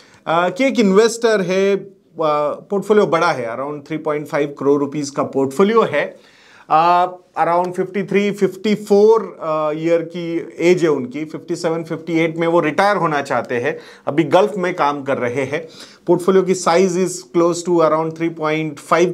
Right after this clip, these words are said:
crore rupees, और इसमें उनको अपना रिटायरमेंट, अ, का गोल भी अचीव करना है, प्लस उनको अपनी, अ, दो बेटियां हैं, उनको दो, दोनों बेटियों का, अ, वेडिंग के, अ, के लिए भी पैसे चाहिए।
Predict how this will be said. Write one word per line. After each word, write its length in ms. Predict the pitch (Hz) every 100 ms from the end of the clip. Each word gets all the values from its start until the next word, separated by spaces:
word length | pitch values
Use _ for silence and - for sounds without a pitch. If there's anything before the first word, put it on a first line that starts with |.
| 170
crore 220 | 165 170 165
rupees, 300 | 170 226 208 190 - _ _ 160
और 140 | 175
इसमें 520 | 180 - 220 226 233 - - -
उनको 360 | 180 196 214 214
अपना 460 | 196 202 208 202
रिटायरमेंट, 920 | 190 175 190 185 185 180 185 190 185 185
अ, 40 | 143 151 147 147
का 360 | 143 170 165 160
गोल 360 | 135 143 165
भी 140 | 165 175
अचीव 360 | 160 180 170
करना 280 | 175 151 165
है, 160 | 160 165 - - - - -
प्लस 320 | 196 214 214
उनको 280 | 185 185 202
अपनी, 420 | 180 185 190 190
अ, 220 | 151 160
दो 180 | 143 202
बेटियां 300 | 190 175 180
हैं, 60 | 170
उनको 280 | 151 160
दो, 340 | 147 156 160 143
दोनों 260 | 143 165
बेटियों 360 | 156 147 160 165
का, 360 | 165 165 170 - _ _ 135
अ, 380 | 139 139 139 131
वेडिंग 480 | 127 156 202 220
के, 100 | 196
अ, 80 | 196 180
के 460 | 156 147 143 175
लिए 200 | 165 165
भी 120 | 165 175
पैसे 300 | 156 175 160
चाहिए। 360 | 151 147 147